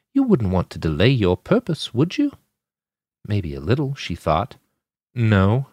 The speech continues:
she lied. "Good," he smiled again. "And don't worry, you won't have to do it alone. Malia already has a child, and Adelaide's two months pregnant. They'll help you too."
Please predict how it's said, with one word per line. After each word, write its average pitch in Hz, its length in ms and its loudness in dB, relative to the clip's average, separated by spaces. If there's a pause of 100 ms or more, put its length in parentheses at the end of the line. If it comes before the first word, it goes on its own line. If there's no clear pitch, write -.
(100)
she - 240 -4
lied. 67 420 -6 (800)
"Good," 302 480 2 (260)
he 98 100 -6
smiled 71 400 -4
again. 71 380 -8 (560)
"And 277 120 -4
don't 294 220 -2
worry, 87 400 -2 (120)
you 214 120 -4
won't 202 200 2
have 135 200 0
to 107 100 -6
do 87 200 -6
it 76 60 -6
alone. 170 520 -4 (120)
Malia 135 440 2
already 180 440 0
has 208 300 -2
a 87 40 -8
child, 73 540 -6
and 110 140 -4
Adelaide's 170 600 0
two 247 160 -4
months 233 260 -4
pregnant. - 500 -4 (320)
They'll 233 180 2
help 101 280 -2
you 92 80 -4
too." 208 400 -6